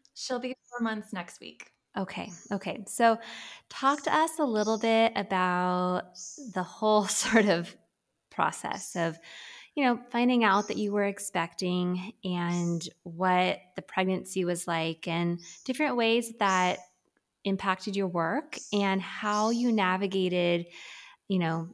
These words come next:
Speaker 2: having clients and being pregnant and sharing it with clients. Tell,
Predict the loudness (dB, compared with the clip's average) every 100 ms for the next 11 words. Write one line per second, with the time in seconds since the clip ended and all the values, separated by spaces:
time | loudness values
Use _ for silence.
0 | -14 -2 2 2 4 4 6 6 4 -2
1 | -4 -2 0 2 0 2 4 4 2 2
2 | 4 4 2 0 -6 -6 -6 -8 -8 -4
3 | 0 2 2 2 -2 -6 -4 -2 0 -2
4 | -4 -6 -10 -12 -6 -4 -4